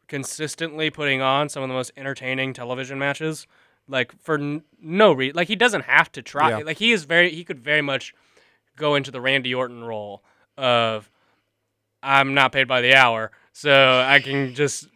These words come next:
Speaker 1: you know, slap on a headlock, cut a R K O, and bounce outta here," you know? So, uh, but he doesn't. He p-, seems to still put in a lot of genuine effort into making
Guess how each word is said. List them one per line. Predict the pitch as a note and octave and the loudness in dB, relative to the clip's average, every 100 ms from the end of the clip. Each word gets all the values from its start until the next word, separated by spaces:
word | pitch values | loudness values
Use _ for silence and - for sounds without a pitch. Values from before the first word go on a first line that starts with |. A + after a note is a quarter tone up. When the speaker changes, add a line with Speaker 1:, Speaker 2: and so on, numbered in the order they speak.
| G3+ | -6
Speaker 1:
you | D3+ | 2
know, | B2 A#2 B2 - | 2 2 -2 -8
slap | - C#3+ C3+ | 2 4 4
on | C3+ | 2
a | C3 | 4
headlock, | C#3+ C#3 C3 C3 B2+ - _ D#3+ | 4 6 8 8 6 -4 _ -14
cut | - C#3+ | -2 0
a | |
R | C3+ C3+ | 2 0
K | C#3 C3+ C3+ | 2 4 6
O, | C3 B2+ | 4 4
and | B2 A#2+ A#2+ - | 2 0 -8 0
bounce | C#3 B2+ A#2+ | 4 4 2
outta | C3+ B2 | 0 0
here," | A#2+ A2 - _ _ | -4 -8 -12 _ _
you | C3+ B2 | -8 -4
know? | A#2 - _ _ | -4 -6 _ _
So, | - D#3 C#3 C#3 D3 - - | -4 2 6 4 2 -4 -4
uh, | D3 C#3 | 2 2
but | C3+ D#3+ | 2 -2
he | F3 | -2
doesn't. | D#3 C4 B3 A#2+ | 2 2 2 -4
He | C#3+ | -10
p-, | - | -10
seems | F3 F3+ - | -4 -4 -4
to | E3+ | -6
still | - F3 F3+ | -6 0 0
put | F3 F3+ | 0 0
in | F3 E3+ | 0 0
a | |
lot | B2+ B2 C3+ E3 | 0 2 4 4
of | C#3 | 0
genuine | A#2 C3+ D3 C3+ B2 | -10 -10 -8 -8 -6
effort | D3 C3+ A#2+ | -6 -6 -10
into | B2 A#2+ | -10 -18
making | A#2 A#2+ C#3+ C3+ B2 | -12 -10 -8 -6 -8